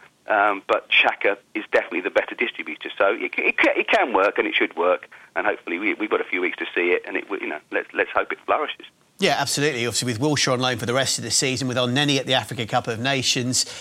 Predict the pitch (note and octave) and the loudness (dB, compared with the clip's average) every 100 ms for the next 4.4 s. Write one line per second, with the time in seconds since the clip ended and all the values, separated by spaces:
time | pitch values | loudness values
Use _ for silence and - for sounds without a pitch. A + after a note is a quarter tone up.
0 | - B2+ A2+ B2+ A#2 - E3 D#3+ C3 C3+ | -6 -4 -2 -2 -2 0 0 2 0 0
1 | B2 C3 A#2+ B2 C#3 B2 C#3 A#2 D3 E3 | 0 -2 -2 -4 -6 -6 -2 2 4 2
2 | A#2 G#2 G2+ C3 C#3+ C#3+ - - C#3 C#3+ | 2 -2 -4 0 0 -2 -10 -2 2 4
3 | G3 D3+ A#2 - A#2 A2+ - B2 A#2 A#2 | 4 2 0 0 0 -2 -4 -2 -2 2
4 | B2+ C3+ - D3 | 2 2 2 2